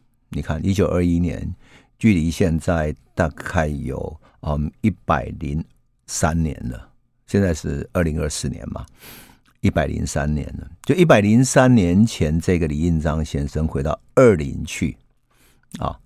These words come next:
去开业。那他的医院叫保安医院。那他本来家族就是彰化的一个地主家庭，哈，所以他就在他们家的那个老的三合院，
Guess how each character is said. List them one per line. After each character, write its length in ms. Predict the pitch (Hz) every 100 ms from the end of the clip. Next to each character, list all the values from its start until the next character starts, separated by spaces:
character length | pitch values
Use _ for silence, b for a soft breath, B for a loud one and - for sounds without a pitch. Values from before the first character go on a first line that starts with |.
| _
去 120 | -
开 220 | 92 98 90
业。 300 | 85 76 - _ b b b b
那 380 | 95 87 80 76
他 260 | - 101
的 120 | 92 82
医 140 | 98
院 180 | 104 90
叫 140 | 85
保 320 | 80 64 64 -
安 220 | 78 78 -
医 140 | 78
院。 280 | 73 76 67 - _ _ _ _ _
那 120 | 156
他 100 | 170
本 200 | - 92
来 240 | 78 80 85
家 260 | 113 110
族 220 | 120 78
就 80 | 80
是 100 | 87
彰 260 | 76 92 92
化 220 | 87 90
的 100 | 73
一 120 | 73
个 120 | 78
地 200 | 78 95
主 180 | 78 -
家 240 | 71 80 76
庭， 220 | - -
哈， 200 | - 78 - B B B B -
所 180 | -
以 180 | 123 90 - _ _ _ _ _ _ _ _ _
他 180 | - 160
就 100 | 160
在 120 | 147
他 120 | 123 135
们 540 | 123 113 101 104 95
家 340 | 90 120 117 113
的 200 | 104 87
那 280 | 87 85
个 240 | 80 85 87
老 400 | - 104 85 80 76
的 220 | - 87 - _ _
三 260 | - 165
合 180 | 143 104
院， 280 | 113 113